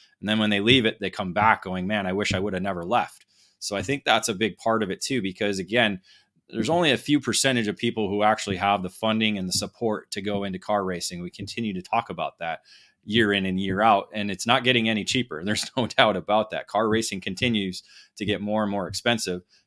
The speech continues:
as does karting, but that's just the way economics works. And I love this because, again, put the focus on the, on the pro categories,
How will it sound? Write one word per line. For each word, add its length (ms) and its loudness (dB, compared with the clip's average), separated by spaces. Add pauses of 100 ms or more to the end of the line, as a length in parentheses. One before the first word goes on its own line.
as 240 4
does 180 2
karting, 440 0
but 140 -4
that's 480 2
just 300 -8
the 80 -4
way 280 0
economics 640 -4
works. 500 -8
And 300 -6 (360)
I 60 2
love 380 4
this 240 2
because, 640 0
again, 420 -4 (160)
put 140 -6
the 80 -8
focus 460 -4
on 260 -2
the, 140 -6 (120)
on 120 -8
the 80 -8
pro 200 0
categories, 600 2